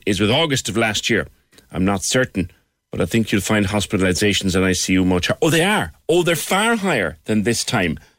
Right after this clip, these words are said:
last year, caller. I did that comparison as well.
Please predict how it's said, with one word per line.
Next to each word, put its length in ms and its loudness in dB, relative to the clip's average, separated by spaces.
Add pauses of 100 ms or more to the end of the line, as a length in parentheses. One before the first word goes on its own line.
last 360 -2
year, 120 2
caller. 400 0
I 40 -2
did 180 2
that 140 0
comparison 640 0 (320)
as 160 0
well. 380 2